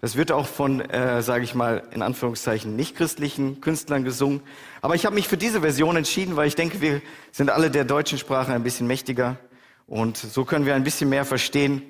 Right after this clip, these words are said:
worum es in diesem Lied geht. Maria, ahntest du, wusstest du davon?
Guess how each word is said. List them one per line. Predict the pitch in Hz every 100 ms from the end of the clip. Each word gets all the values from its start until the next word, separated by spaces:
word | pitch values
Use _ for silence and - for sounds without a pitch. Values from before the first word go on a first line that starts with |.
| -
worum | 120
es | 135
in | 123
diesem | 117 117
Lied | 110 123 -
geht. | 117 98 - - _ _ _ _ -
Maria, | - 117 170 156
ahntest | 170 180 170 -
du, | 127 92 - _ _ _ _ _
wusstest | - - - 214 -
du |
davon? | 139 123 117 104